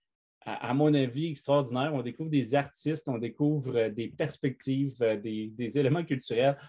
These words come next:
On, on écoute leurs blessures, mais c'est pas culpabilisant, comme je disais. Donc, c'est vraiment, euh, extraordinaire.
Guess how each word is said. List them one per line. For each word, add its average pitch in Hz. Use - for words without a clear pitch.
On, 113
on 123
écoute 180
leurs 147
blessures, 143
mais 123
c'est 117
pas 185
culpabilisant, 127
comme 120
je 107
disais. 120
Donc, 135
c'est 117
vraiment, 107
euh, 101
extraordinaire. 113